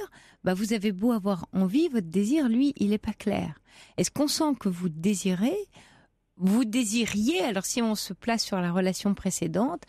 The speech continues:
vous désiriez être désiré fondamentalement pour avoir accès à votre désir. Finalement, c'est l'autre qui vous donne accès à votre désir. Sinon, vous n'arrivez pas à le toucher. Et comme il a été un peu,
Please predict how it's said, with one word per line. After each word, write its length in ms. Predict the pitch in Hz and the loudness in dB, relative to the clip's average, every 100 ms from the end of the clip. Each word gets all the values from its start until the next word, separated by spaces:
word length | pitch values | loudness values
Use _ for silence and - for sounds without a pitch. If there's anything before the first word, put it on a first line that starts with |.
| - - - _ | -20 -20 -20 _
vous 160 | 190 | 0
désiriez 880 | 226 190 247 220 226 208 202 277 330 - _ | 0 0 0 2 0 0 0 0 0 -2 _
être 340 | 330 370 - 240 | -2 -2 -2 -2
désiré 800 | 208 240 202 220 202 233 339 427 - _ _ | 2 0 2 0 2 2 0 -4 -10 _ _
fondamentalement 840 | - - 349 311 262 247 240 233 320 | -8 -2 2 4 2 2 2 0 0
pour 180 | 277 | 0
avoir 220 | 226 214 220 | 0 0 -2
accès 240 | - 294 | -2 -4
à 40 | |
votre 180 | 240 220 | 0 -2
désir. 500 | 190 226 185 185 165 - - - _ | 0 0 2 -2 -2 -12 -20 -20 _
Finalement, 380 | - 262 285 269 | 0 2 2 0
c'est 200 | - 233 | 0 0
l'autre 480 | 226 269 370 - - | 2 2 0 -4 -8
qui 140 | - | -2
vous 100 | 214 | 0
donne 180 | 214 214 | 2 0
accès 240 | 214 - | -2 -2
à 40 | 269 | -2
votre 200 | 214 190 | 0 0
désir. 420 | 208 175 151 156 - | -2 0 -4 -4 -10
Sinon, 280 | - 220 294 | -2 0 0
vous 160 | 302 | 0
n'arrivez 340 | 240 196 208 202 | 0 2 -2 -2
pas 140 | - | -2
à 20 | 247 | -4
le 60 | |
toucher. 420 | - 220 - - - - - - | -4 -6 -4 -4 -6 -20 -20 -4
Et 80 | 196 | -2
comme 200 | - 359 | 0 0
il 120 | 349 | 2
a 40 | 311 | 2
été 240 | 277 - | 0 2
un 140 | 247 240 | 2 0
peu, 720 | - 233 226 220 214 208 | 2 2 4 4 4 2